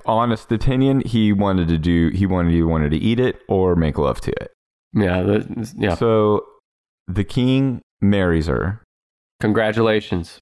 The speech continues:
Speaker 1: Which I guess she's happy with, sure. And then they have a child, and the little goblin returns to collect it. She tries to give him all of her wealth, you know, all of the king's wealth to keep it, and the,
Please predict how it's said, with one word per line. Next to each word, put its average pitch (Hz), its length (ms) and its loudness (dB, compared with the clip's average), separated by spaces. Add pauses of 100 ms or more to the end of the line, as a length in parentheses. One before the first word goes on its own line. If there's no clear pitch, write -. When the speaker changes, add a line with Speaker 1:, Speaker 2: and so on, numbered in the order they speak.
(220)
Speaker 1:
Which - 180 -2
I 82 80 2
guess 120 460 -2
she's 80 480 -2
happy 69 360 -2
with, 69 320 -2
sure. 92 400 -2 (440)
And 87 160 2
then 90 480 0 (160)
they 87 300 0
have 80 200 -2
a 71 160 -2
child, 98 720 -2
and 85 280 0
the 80 60 0
little 80 220 0
goblin 78 480 0
returns 78 760 -2 (120)
to - 100 -6
collect 87 400 -4
it. 60 160 -2 (840)
She - 140 -10
tries 92 240 -2
to 92 80 0
give 90 180 0
him 87 140 0
all 82 240 2
of 76 80 -2
her 76 120 0
wealth, 101 600 -2 (160)
you 78 120 0
know, 65 120 -2
all 76 200 0
of 67 100 -6
the 67 60 -4
king's 78 380 -2
wealth 67 460 -2
to 80 100 -6
keep 76 320 -6
it, 76 180 -2
and 73 220 -2
the, 69 80 -4